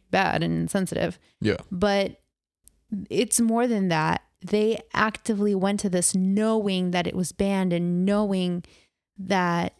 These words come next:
Speaker 1: it was wrong.
Speaker 2: Yeah.
Speaker 1: Because that's why it was banned, because of how insensitive it was, how,
Speaker 2: Right.
Speaker 1: how this is not something you should be celebrating. You're
Speaker 2: Exactly.
Speaker 1: celebrating slavery. You're celebrating a time where, so like Rach-, Rachel Lindsay said in that interview, "What would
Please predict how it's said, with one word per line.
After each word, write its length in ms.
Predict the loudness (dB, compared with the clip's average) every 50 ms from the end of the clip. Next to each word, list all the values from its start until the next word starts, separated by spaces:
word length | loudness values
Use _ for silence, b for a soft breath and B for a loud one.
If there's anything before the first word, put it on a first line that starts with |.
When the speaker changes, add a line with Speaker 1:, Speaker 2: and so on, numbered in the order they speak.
| _ _
Speaker 1:
it 160 | -4 -4 -2
was 220 | 0 -2 -2 -2 -2
wrong. 640 | 0 0 2 2 2 0 0 -2 -4 -6 -6 -8 -8 -12 _ _ _
Speaker 2:
Yeah. 160 | -2 0 0 0 0
Speaker 1:
Because 180 | 0 2 2 2
that's 200 | 2 0 2 2
why 160 | 2 2 2
it 100 | 2 2
was 140 | 0 0 0
banned, 340 | 0 0 0 0 -2 -2
because 300 | -2 -2 0 0 0 2
of 100 | 2 0
how 140 | 2 2 2
insensitive 500 | 0 0 0 0 -2 -2 0 -2 0 0
it 120 | 0 0 0
was, 260 | 0 0 0 0 0
how, 300 | 2 4 6 6 6 4
Speaker 2:
Right. 100 | 0 -2
Speaker 1:
how 340 | -2 -2 0 0 0 -2 -6 b b b b b b _ _
this 140 | 0 0 2
is 80 | 2 2
not 200 | 2 2 0 0
something 200 | 0 2 2 2
you 60 | 0
should 140 | 0 0 0 0
be 60 | 0
celebrating. 840 | 0 2 2 2 2 2 2 2 0 0 0 -2 -4 -4 -4 -6 -6 -8 -12 -20 _ _ _ _ _ -20 -14 -8 -2
You're 80 | 0 0
Speaker 2:
Exactly. 60 | 2
Speaker 1:
celebrating 680 | 2 2 4 4 4 2 2 0 0 0 2 0 0
slavery. 580 | -2 0 0 0 0 2 0 0 0 0 0 0
You're 80 | -2 -2
celebrating 500 | 0 0 2 0 2 0 0 0 0 -2
a 60 | -2
time 400 | -4 -2 0 0 2 2 2 0
where, 260 | 2 2 0 0 -2 B B B B B B
so 120 | -2 0
like 140 | 0 2 2
Rach-, 300 | 0 0 -2 -2 -4 -4 -2
Rachel 280 | -2 -2 0 0 0 2
Lindsay 240 | 2 2 2 0
said 180 | 0 0 0 0
in 60 | 0
that 160 | 0 0 0
interview, 400 | 0 0 0 2 0 0 0 0
"What 180 | 2 0 2 2
would 140 | 2 0